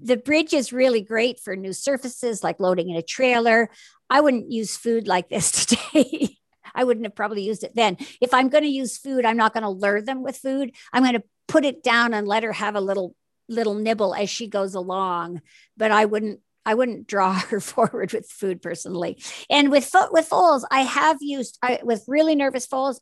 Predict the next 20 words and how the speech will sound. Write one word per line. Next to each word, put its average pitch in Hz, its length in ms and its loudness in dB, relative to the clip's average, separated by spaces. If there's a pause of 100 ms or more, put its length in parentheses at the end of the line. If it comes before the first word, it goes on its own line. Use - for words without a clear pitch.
I 226 120 0
will 226 280 0
use 233 300 -6
some 208 180 -8
food 247 400 -2 (160)
'cause 202 140 -8
I 190 80 2
can 214 240 -4
get 202 160 0
them 214 140 -4
to - 140 -10
eat 233 140 -2
a 247 60 2
bit. 262 240 2 (460)
Um, 220 320 4 (400)
I 247 120 4
tend 269 380 -2
to 294 100 -6
use 262 240 -4
pretty 247 460 -4